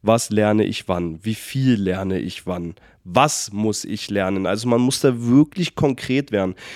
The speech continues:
Das bringt nichts, wenn ich weiß, ich schreibe in vier Wochen meine Abschlussklausur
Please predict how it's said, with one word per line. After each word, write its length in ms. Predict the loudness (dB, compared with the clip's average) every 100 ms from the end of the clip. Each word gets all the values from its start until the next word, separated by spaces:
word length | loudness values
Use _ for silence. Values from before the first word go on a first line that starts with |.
| -18 -6
Das 180 | -6
bringt 360 | -2 0 2 2
nichts, 440 | 2 2 -2 -8 -8 _ _ _ _ _ -6
wenn 220 | 2 4
ich 160 | 4 4
weiß, 460 | 4 4 0 -6 -12 _
ich 140 | -6 -4
schreibe 400 | 2 2 2 0
in 300 | 2 2 -2
vier 400 | -8 0 2 4
Wochen 400 | 4 4 0 -2 -6 -20 -8 2
meine 320 | 4 4 4
Abschlussklausur 1040 | 2 2 0 0 0 0 0 2 2 2